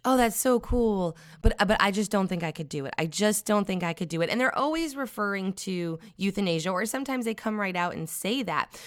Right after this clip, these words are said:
So how are you changing the context and the tone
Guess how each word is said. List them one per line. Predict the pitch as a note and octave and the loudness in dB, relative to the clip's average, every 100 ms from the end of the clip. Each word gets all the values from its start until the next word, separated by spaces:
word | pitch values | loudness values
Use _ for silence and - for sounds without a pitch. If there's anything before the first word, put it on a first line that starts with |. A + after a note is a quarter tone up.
| - | -14
So | - C4+ | -4 0
how | C4 D4 G#4+ | 2 2 2
are | G4 | 0
you | C4+ C4+ | -4 -4
changing | - B3 A#3+ A3 G#3 | -2 -2 -2 -2 -2
the | G#3 | -4
context | - A3 A3+ A3 G3+ - | -6 -4 -2 -2 -4 -4
and | G3 | -6
the | F3 | -6
tone | - G3+ F#3+ F#3 | -4 -2 -2 -4